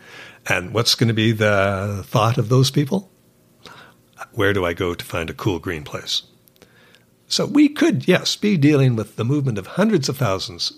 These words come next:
maybe millions of people. Uh, that's already happened, sub-Saharan Africa. They've had to get out of there. They wanted to get to Europe. They did, and destabilized that, that continent effectively, geopolitically. Uh, something similar to happen here?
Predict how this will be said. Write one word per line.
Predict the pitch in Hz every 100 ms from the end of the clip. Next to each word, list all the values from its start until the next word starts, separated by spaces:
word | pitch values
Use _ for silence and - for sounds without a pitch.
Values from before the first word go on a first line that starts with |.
| 185
maybe | 233 -
millions | 226 254 247 -
of | -
people. | 107 - - _ _ _ _ _ - - -
Uh, | 127 107 104 101 139
that's | 135
already | 165 185 208
happened, | 220 262 170 98
sub-Saharan | - 117 - 110 131 139
Africa. | 87 - - - _ _ _ - _ _ _
They've | 107
had | 104 104
to |
get | 107 104
out | 107 120
of |
there. | 110 180
They | 180
wanted | 120 131 131
to |
get | 135 143
to | 139
Europe. | 160 196
They | 180
did, | 175 247 - - _ _ _ -
and | 139 120
destabilized | 127 - 120 107 98 90 -
that, | 98 92 - _ _ _ 127
that | 107 - _ -
continent | - 98 - 87 -
effectively, | - - - 95 85 82 _ _ _ - - _
geopolitically. | - 107 90 104 87 - - - _ _ _
Uh, | - -
something | - 135 135
similar | 135 135 135 131
to |
happen | 131 135 139
here? | 120 175